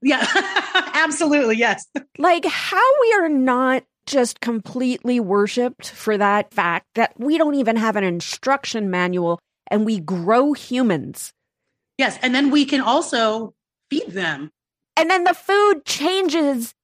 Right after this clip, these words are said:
Speaker 2: our body changes the food based on what that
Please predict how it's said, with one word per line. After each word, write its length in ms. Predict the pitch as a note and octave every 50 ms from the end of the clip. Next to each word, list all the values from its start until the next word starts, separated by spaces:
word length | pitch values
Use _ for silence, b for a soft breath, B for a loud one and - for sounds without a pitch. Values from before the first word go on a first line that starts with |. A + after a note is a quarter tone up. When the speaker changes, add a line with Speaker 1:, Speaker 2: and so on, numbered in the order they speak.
| _ -
Speaker 2:
our 120 | D4+ D#4
body 420 | C4+ A#3 - F4 F#4 F#4 F#4 E4+ D#4
changes 420 | - - F4 F4+ F#4 F4 F#4 D4
the 100 | C4+ D#4
food 380 | - - F4 F#4 E4+ C4+ A#3 -
based 320 | E4+ E4+ E4+ E4 - - -
on 160 | - D#4 C4+
what 200 | C#4 D4+ D4 C#4+ _ -
that 260 | D4+ C#4 C4 B3+